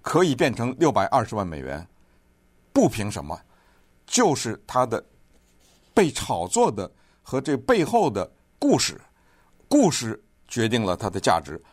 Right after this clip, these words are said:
蒙娜丽莎也是如此。在一九一一年八月二十一日之前，至少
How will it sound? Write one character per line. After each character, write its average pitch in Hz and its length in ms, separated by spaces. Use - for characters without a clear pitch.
蒙 180 240
娜 165 100
丽 180 140
莎 143 240
也 123 160
是 131 140
如 120 160
此。 67 240
在 165 280
一 247 180
九 135 180
一 226 240
一 233 40
年 131 220
八 208 300
月 180 300
二 160 160
十 277 140
一 202 240
日 151 160
之 135 160
前， 107 360
至 226 120
少 110 320